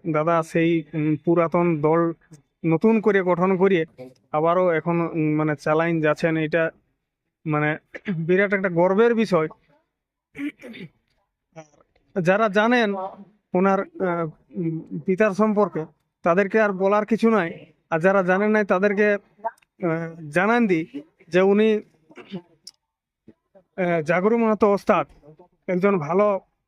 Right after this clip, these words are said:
মানে ছৌ আর্টিস্ট, যিনি বিদেশেও প্রোগ্রাম করেছেন। আপনাদেরকে বোধহয় এর আগে একটা শিল্পী কথা সাক্ষাৎকারে ওনার, আহ, জীবনী সম্পর্কে আপনাদেরকে দেখাইছিলাম।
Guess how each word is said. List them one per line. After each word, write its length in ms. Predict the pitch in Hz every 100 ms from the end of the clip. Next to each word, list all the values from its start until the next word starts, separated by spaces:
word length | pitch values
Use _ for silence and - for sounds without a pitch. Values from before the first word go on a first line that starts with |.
| -
মানে 240 | 180 180 165
ছৌ 240 | - 190
আর্টিস্ট, 520 | 208 185 226 202 - - - _ _ _ _ _ - - _
যিনি 260 | 175 214
বিদেশেও 440 | 190 196 214 214 226
প্রোগ্রাম 440 | 202 214 220 220
করেছেন। 440 | 202 226 190 185 165 _ _ -
আপনাদেরকে 520 | 175 208 214 214 233
বোধহয় 360 | 214 202 220 214 -
এর 180 | 214
আগে 200 | 202 202
একটা 260 | 214 208 220
শিল্পী 460 | 196 214 202 214 226
কথা 280 | 220 214 202
সাক্ষাৎকারে 640 | 196 180 208 - 214 220 - - _
ওনার, 280 | 196 196 202
আহ, 380 | 202 233 190 185
জীবনী 380 | 165 196 214 220
সম্পর্কে 460 | 214 214 214 208
আপনাদেরকে 480 | 214 202 214 208 202
দেখাইছিলাম। 580 | 190 190 220 214 202 160